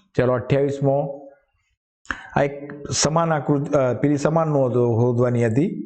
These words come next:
સોરી. આમાં કેવું છે, આ બંને વચ્ચે જે સંબંધ છે, આ બંને વચ્ચે કંઈક સંબંધ બને છે, તો એ પ્રમાણે જે જવાબ જે છે, તો અઠ્યાવીસનો જવાબ શું આવશે? ડી આકૃતિ એનો સાચો જવાબ આવે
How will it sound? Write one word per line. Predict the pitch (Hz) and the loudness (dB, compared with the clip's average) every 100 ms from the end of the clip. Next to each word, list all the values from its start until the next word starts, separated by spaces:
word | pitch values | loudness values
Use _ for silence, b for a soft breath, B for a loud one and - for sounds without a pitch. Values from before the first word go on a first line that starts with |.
| - | -2
સોરી. | 131 127 180 B B B | 0 0 -2 B B B
આમાં | 127 147 | 0 0
કેવું | 151 190 160 | 2 0 2
છે, | |
આ | 147 | 0
બંને | 151 151 160 | 2 2 2
વચ્ચે | 160 156 | 2 2
જે | 160 160 | 2 2
સંબંધ | 160 160 165 147 | 2 2 2 2
છે, | 156 | 2
આ | 151 | 2
બંને | 147 147 151 | 0 2 2
વચ્ચે | 143 147 | 2 2
કંઈક | 143 139 | 0 0
સંબંધ | 143 131 135 131 | 0 0 2 2
બને | 120 127 185 B B B 147 | 2 2 0 B B B 0
છે, | 123 | 0
તો | 131 | 2
એ | 147 | 0
પ્રમાણે | 151 147 147 143 | 2 2 2 2
જે | 143 139 | 2 2
જવાબ | 135 139 139 | 2 2 0
જે | 139 | 0
છે, | 139 151 160 110 - B _ | 0 0 0 -2 -6 B _
તો | 135 | -2
અઠ્યાવીસનો | 123 - 160 151 151 - 147 | 0 -2 0 0 0 0 2
જવાબ | 139 139 135 | 2 2 0
શું | - 170 151 | 0 0 2
આવશે? | 120 131 143 170 - - - | 0 0 0 -2 -8 -8 0
ડી | 135 160 165 | 2 2 0
આકૃતિ | 139 147 135 135 | 0 0 2 2
એનો | 135 | 2
સાચો | 127 113 113 127 | 0 -2 0 2
જવાબ | 117 117 110 | 2 2 2
આવે | 104 104 135 185 - | 2 2 2 -2 -6